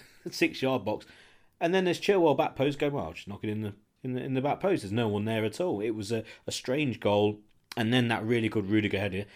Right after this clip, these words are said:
as you said. People have been questioning is maybe Schmeichel. Uh, should he have come out for the first one? Possibly, and punched it. The second one, that, for me, it was just a really good header. Heading it back the way it came from, looping header as well.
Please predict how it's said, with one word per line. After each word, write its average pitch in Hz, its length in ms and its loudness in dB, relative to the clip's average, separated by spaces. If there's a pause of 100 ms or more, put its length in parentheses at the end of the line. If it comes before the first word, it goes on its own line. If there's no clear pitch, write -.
(160)
as 107 220 0
you 95 60 -4
said. 98 380 -4
People 139 380 4
have 110 100 2
been 113 120 -2
questioning 113 380 -2
is 95 120 -8
maybe 98 200 -4
Schmeichel. 120 720 -4 (420)
Uh, 95 380 0 (100)
should - 180 -2
he 110 80 2
have 104 80 -4
come 120 160 -2
out 110 180 -2
for - 80 -10
the 98 100 -6
first 123 400 2
one? 117 200 0 (220)
Possibly, 104 800 -2
and 92 220 -8
punched 110 340 -6
it. 98 160 -4 (280)
The 113 100 -2
second 113 360 0
one, 104 200 0 (500)
that, 76 320 -6
for 107 160 0
me, 98 200 0
it 95 60 -4
was 92 120 -10
just 104 220 -6
a 101 40 -4
really 98 400 0
good 98 160 0
header. 95 300 0 (220)
Heading 107 300 2
it 98 200 -8
back 107 320 2
the 110 80 -6
way 98 160 -4
it 104 100 -10
came 98 280 -4
from, 98 360 0
looping 113 520 2
header 92 320 -4
as 90 140 -10
well. 95 360 -4